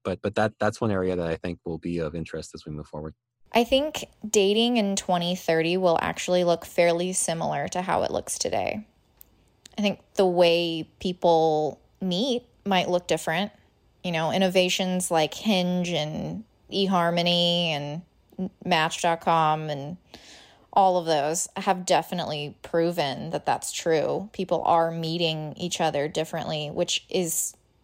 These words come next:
Speaker 2: amazing because so often people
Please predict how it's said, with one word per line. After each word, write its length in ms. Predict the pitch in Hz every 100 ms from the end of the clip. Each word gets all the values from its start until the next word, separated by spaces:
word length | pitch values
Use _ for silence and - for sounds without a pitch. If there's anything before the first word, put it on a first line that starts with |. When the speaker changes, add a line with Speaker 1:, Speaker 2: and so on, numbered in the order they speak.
| _
Speaker 2:
amazing 800 | - 160 170 202 - 71 76 190 - -
because 680 | 175 185 165 156 - - -
so 240 | - - 165
often 400 | 160 180 165 165
people 640 | 175 170 165 151 151